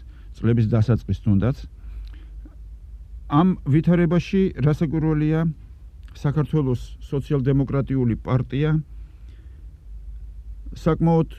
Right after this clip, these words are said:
კომფორტაბელურად გრძნობს თავს, რადგანაც საქართველოში არც ის ძლავრი რევოლუციური აფეთქება არ ყოფილა და შესატყვისად არც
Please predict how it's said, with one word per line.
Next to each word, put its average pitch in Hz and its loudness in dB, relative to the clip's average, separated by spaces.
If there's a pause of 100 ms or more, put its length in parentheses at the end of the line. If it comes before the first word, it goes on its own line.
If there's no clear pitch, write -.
(100)
კომფორტაბელურად 151 4 (160)
გრძნობს 127 8
თავს, 160 2
რადგანაც 139 4
საქართველოში 147 0 (420)
არც 139 6
ის 143 4 (480)
ძლავრი 139 8
რევოლუციური 131 4
აფეთქება 117 2
არ 120 -2
ყოფილა 131 2
და 143 4 (600)
შესატყვისად 147 2
არც 123 0